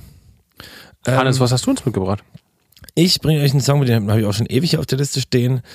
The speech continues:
Speaker 2: ähm, von The Beach. Der Song heißt Thieves, schon einige Jahre alt, aber ein,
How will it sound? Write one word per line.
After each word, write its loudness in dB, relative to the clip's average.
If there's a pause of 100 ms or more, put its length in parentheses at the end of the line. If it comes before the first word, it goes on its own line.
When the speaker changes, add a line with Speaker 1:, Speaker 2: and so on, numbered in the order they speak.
(360)
Speaker 2:
ähm, 0
von 0
The -2
Beach. -2
Der -2
Song 0
heißt -2 (200)
Thieves, -4 (480)
schon -12 (400)
einige 2
Jahre -2
alt, -4
aber -2
ein, -4